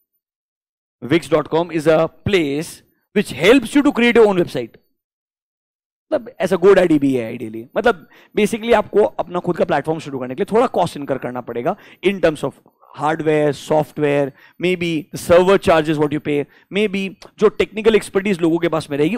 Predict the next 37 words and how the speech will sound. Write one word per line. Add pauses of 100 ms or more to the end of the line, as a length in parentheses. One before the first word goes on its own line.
(120)
उसके
लिए
आपको
पैसा
खर्च
करना
पड़ेगा, (320)
थोड़ा
आपके
लिए
स्टार्टिंग
फेज
में (120)
कॉस्ट (120)
रहेगा। (360)
अगर
आपको (100)
बहुत
बड़ा (100)
प्लेटफॉर्म
बनाने
का
at
a (120)
very (100)
huge (100)
scale
or
volume, (280)
obviously
the
cost
is
going
to
be (300)
high।